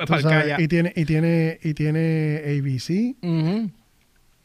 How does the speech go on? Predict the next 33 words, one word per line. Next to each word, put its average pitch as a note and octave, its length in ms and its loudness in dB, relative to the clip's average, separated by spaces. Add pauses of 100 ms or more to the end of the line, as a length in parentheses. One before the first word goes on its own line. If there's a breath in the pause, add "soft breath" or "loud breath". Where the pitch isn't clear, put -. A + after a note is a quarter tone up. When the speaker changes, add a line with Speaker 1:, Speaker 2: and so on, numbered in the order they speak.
(300)
Speaker 2:
Tiene, D3 500 -2
tienen E3+ 640 0
las D3 280 -2
series D3+ 260 -2
de D3+ 100 0
C D#3 160 -4
W, E3 460 -2
las C#3+ 180 -4
series D#3 280 -6
de, E3+ 140 -8 (140)
bueno, D#3+ 280 -4 (680 loud breath)
hay D#3+ 80 -2
unos F3+ 100 4
Speaker 1:
Sí, F3 60 2
sí, - 0 -
Speaker 2:
cuantos F#3+ 220 2
Speaker 1:
sí, E3+ 60 -4
Speaker 2:
canales F#3 240 2
Speaker 1:
sí. D3 60 -4
Speaker 2:
que F3 60 -4
están E3 220 -4
afiliados F3+ 520 0
ahí G3+ 360 0
y E3+ 60 -8
están D3 260 -6
soltando E3 400 -4
todo C#3 240 -2
el E3 80 -2
contenido F3+ 460 -4
que F3+ 80 -4
ellos F3 140 -2
tienen F3+ 240 -2
normal, F#3+ 280 0